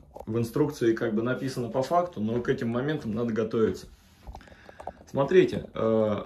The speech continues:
достаточно важная вещь, э, в котле пеллетном, это его настройка первичная, да, то есть, э,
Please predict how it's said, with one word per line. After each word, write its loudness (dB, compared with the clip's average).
достаточно 0
важная 4
вещь, -4
э, -2
в -14
котле -2
пеллетном, 0
это 0
его 4
настройка 0
первичная, -4
да, -2
то 2
есть, 0
э, 2